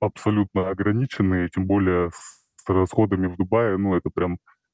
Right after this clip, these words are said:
на пару месяцев, если без заработка. Разносил прям в Дубай молли по разным бутикам парфюмерии, не парфюмерии, одежды.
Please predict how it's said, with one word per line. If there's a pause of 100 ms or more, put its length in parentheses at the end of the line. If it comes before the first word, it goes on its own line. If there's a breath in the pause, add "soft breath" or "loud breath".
(220)
на
пару
месяцев, (100)
если
без
заработка. (120)
Разносил (260)
прям
в
Дубай
молли
по
разным
бутикам
парфюмерии,
не
парфюмерии,
одежды.